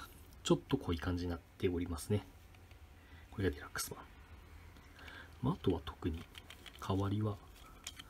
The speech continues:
なさそうな感じですね。まあ、ここの絵柄部分の濃さがちょっと違うかなって感じですね。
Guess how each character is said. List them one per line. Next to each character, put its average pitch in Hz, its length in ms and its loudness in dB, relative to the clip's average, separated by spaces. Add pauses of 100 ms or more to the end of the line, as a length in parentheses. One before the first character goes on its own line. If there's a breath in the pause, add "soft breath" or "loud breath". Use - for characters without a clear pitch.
(440 loud breath)
な 101 100 6
さ - 140 2
そ - 180 2
う - 20 -2
な 82 80 -4
感 90 200 -4
じ 90 80 -2
で 90 40 -4
す - 140 -6
ね。 104 100 2 (800 soft breath)
ま 131 60 2
あ、 - 20 6
こ 123 120 6
こ 123 120 8
の 123 120 8
絵 104 80 12
柄 104 220 8
部 113 120 8
分 90 240 4
の 90 80 2
濃 - 160 2
さ - 140 0
が 85 100 -2
ち - 80 -6
ょ - 100 -10
っ - 40 -6
と - 80 -4
違 80 160 -2
う 80 40 -2
か 90 120 -2
な 101 80 0
っ - 20 -4
て - 100 -10
感 82 160 -2
じ - 120 -10
で - 60 -2
す - 120 0
ね。 110 140 2